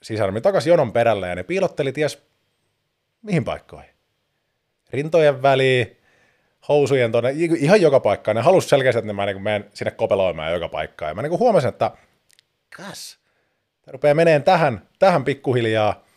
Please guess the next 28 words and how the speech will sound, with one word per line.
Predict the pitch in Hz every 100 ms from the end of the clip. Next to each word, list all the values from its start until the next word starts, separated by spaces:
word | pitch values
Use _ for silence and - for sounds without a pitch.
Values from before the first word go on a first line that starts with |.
| _ _ _ _ _
Ja | 92 92
tota, | - 95 104 95 - _ _ _ _ _ _ _ _ _ _ -
sitten, | 160 160 156 147 _ _ _ _ _ _ _ - - -
no | 127
okei, | 135 143 139
tää | 160
oli | 156
tää | 151
sama | 175 139
risteily. | 110 - 104 85 - _ _ _ _ _ _ _ 165
Yksi | 196 -
tästä | 143 - 131 - _ _
naisporukasta | 113 151 - 131 104 110
tuli | 98 95
sitten | -
multa | 98 92 98
kyseleen | 113 117 98 85 87 _ _ _ _ _ _ - -
pitkin | 98 101
iltaa | 131 131 92
sitten | 92 - 92 82 _
räkäkännissä, | - 110 107 87 82 78 -
että | -
niin | 78 73
kun, | 76 71 _ _ _ _ _
monelta | 107 127
sulla | 113 110
loppuu | - 117 104
työvuoro | 147 127 90 85 80